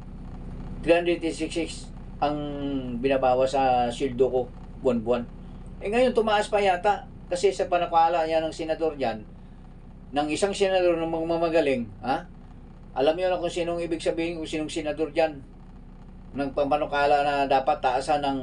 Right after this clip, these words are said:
twenty percent. O, hindi ko lang sure, no? Pero may tinaas siya dyan. O, ngayon, ang binabawas sa akin, magkano? Alam mo, mga yan,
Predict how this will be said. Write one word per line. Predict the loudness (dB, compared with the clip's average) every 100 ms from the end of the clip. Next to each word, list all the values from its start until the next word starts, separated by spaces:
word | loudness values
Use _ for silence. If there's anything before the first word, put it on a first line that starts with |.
| -8 -14 -16 -18 -18 2
twenty | 2 4 2
percent. | 2 2 -2 -6 -14 -20 -20 -20 -20 -20 -20 -20 -20 -18 -16 -14 -14 2
O, | 4 6 6 4 4 6 4 4
hindi | 2
ko | 2
lang | 2 2
sure, | 4 4 4
no? | -2 -4
Pero | -4 -4 0
may | 0 -2 -2
tinaas | -2 -2 -2 0
siya | 0 0
dyan. | -2 -4 -16 -20 -20 -20 -20 -18 -18 -18 -18 -18 -16 -14 -14 -12 -12 -10 -10 -10 -8 -4 4
O, | 6
ngayon, | 6 6 4 0 -8 -14 -18 -18 -12
ang | -6 -2
binabawas | 0 2 4 4 2
sa | 0 0
akin, | 0 0
magkano? | 2 2 2
Alam | 0
mo, | 0 -2 0
mga | 0 -2
yan, | -4